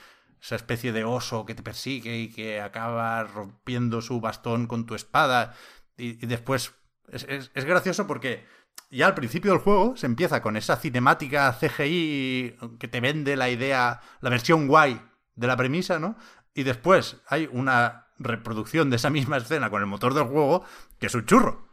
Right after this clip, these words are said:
Entonces ya, <laughs> o sea, realidad y ficción te las ponen ya delante nada más empezar, ¿no? Y a partir de ahí, pues como mucho hay buenas intenciones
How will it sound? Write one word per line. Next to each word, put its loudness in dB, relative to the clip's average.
Entonces 2
ya, 6
<laughs> -8
o -6
sea, 2
realidad 4
y 6
ficción 6
te 2
las 6
ponen 4
ya 6
delante 4
nada 4
más 4
empezar, 2
¿no? -10
Y 0
a 2
partir 0
de 4
ahí, 6
pues -2
como -4
mucho 2
hay 6
buenas 2
intenciones -4